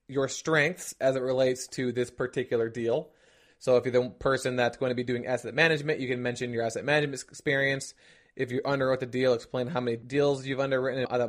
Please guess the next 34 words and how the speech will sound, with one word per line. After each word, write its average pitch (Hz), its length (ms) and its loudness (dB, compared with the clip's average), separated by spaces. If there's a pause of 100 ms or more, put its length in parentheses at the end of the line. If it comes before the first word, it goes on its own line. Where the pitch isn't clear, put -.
(120)
the 127 80 2
amount 143 380 2
of 127 80 -8
deals 135 240 2
you've 127 100 -2
underwritten, 127 520 0 (160)
and 123 100 -10
dollar 139 260 6
amounts. 147 500 -2 (1400)
And 160 100 4
then 180 120 8
you 156 100 6
can 151 80 6
also 143 240 6
explain 127 560 0 (180)
your 127 160 -2
overall 127 400 6
investment 120 800 -4
goals. 110 720 -4
So 113 680 0
how 127 160 -4
many 131 160 0
deals 127 360 0
you 123 100 -4
want 117 140 0
to 113 60 -2
do 123 180 -2
this 113 260 -6
year, 143 500 2 (160)
things 120 220 -2
like 113 200 -4
that. 127 420 2 (460)
And 151 100 2
then 156 120 4